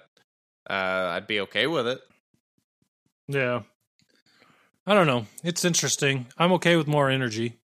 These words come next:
Speaker 2: It'll help with the gear farms and hard node farms, the older hard node farms, so I'm okay with that. But, uh, yeah.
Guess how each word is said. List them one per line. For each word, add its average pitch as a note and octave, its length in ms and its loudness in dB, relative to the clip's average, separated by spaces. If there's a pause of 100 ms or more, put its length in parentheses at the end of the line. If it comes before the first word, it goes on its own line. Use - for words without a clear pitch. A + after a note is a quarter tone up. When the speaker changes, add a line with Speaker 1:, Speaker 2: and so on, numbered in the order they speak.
Speaker 2:
It'll C3 160 -4
help C#3 260 -4
with C3+ 140 -4
the B2 80 -8
gear B2 240 -4
farms B2 440 -4
and A2 300 -8
hard C3+ 320 -2
node A2+ 220 -6
farms, A#2+ 460 -6
the C3+ 120 -6
older D3+ 380 0
hard A#2 200 -4
node A2 200 -10
farms, A#2+ 360 -10
so A2+ 300 -10 (1120)
I'm C3 80 -8
okay C3 240 -2
with A2+ 100 -4
that. A2 300 -8
But, A#2 320 -8
uh, A2 340 -6 (960)
yeah. G2+ 260 -12